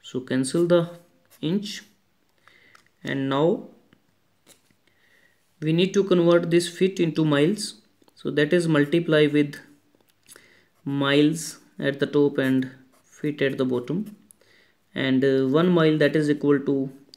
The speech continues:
five thousand two hundred eighty feet. So that cancel out the common terms, that is the feet.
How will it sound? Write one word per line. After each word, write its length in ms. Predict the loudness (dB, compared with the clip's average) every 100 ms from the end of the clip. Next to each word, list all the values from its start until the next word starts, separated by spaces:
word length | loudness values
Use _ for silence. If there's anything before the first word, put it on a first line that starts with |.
| _ _
five 400 | _ 0 2 2
thousand 400 | 0 0 0 -2
two 120 | -2
hundred 340 | -2 0 0 0
eighty 240 | -2 -4
feet. 320 | -4 -6 -8 -20 _ _ _ _ _ _ -20 -20 _
So 380 | -20 -8 -2 0
that 280 | 0 -2 -2
cancel 340 | -4 -2 0 0
out 240 | 0 0
the 240 | 0 0 -4 -20 _ _ _ _ -20 -20 _ -12
common 320 | -4 -2 -2
terms, 240 | 0 0
that 180 | 0 0
is 80 | 0
the 80 | -2
feet. 460 | -4 -6 -6 -16